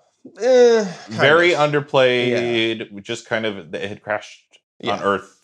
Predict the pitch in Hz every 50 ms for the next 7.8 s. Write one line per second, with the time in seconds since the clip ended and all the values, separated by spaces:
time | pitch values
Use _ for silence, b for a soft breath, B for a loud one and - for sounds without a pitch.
0 | _ _ - 101 95 - 95 90 87 87 85 90 85 87 85 82 80 127 104 80
1 | - - 90 82 - - 87 82 82 82 78 76 78 78 76 - - b b b
2 | b b b b b b b b _ _ _ _ - _ _ _ _ 113 117 110
3 | - - 127 110 113 104 - 123 110 101 95 90 92 92 87 85 87 87 - -
4 | _ _ _ _ _ _ 110 107 104 - - 104 104 101 98 98 95 127 131 135
5 | 131 123 110 - 117 104 92 90 90 92 95 - 101 101 95 90 87 87 85 98
6 | 98 90 87 82 92 92 80 76 - 90 78 - - 80 78 78 - _ _ _
7 | _ _ _ - - 107 92 101 92 90 90 87 85 82 -